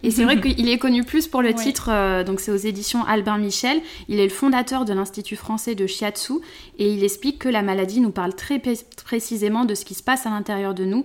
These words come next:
Speaker 1: et nous donne des indications intéressantes pour l'avenir. Et selon lui, le non-conscient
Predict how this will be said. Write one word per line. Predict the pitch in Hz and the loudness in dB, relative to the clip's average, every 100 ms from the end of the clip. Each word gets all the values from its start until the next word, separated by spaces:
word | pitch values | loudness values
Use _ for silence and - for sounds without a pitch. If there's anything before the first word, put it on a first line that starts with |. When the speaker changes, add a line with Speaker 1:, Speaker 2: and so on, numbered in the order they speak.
| - - - | -4 -18 -6
Speaker 1:
et | 196 | -2
nous | 196 | 0
donne | 214 240 | 2 4
des | 208 | 4
indications | 190 185 190 185 - 180 | 0 -2 -4 -6 -6 -4
intéressantes | 220 226 233 208 - 214 | -4 -4 -4 -4 -6 -8
pour | - 185 | -6 -4
l'avenir. | 175 170 196 247 277 - - - | -4 -2 0 0 -2 -10 -20 -6
Et | 190 | -4
selon | 190 226 208 | -2 -4 -2
lui, | 196 214 269 | 0 0 2
le | 208 | 2
non-conscient | 185 214 247 233 220 - 233 | 2 2 0 -2 -4 -4 -2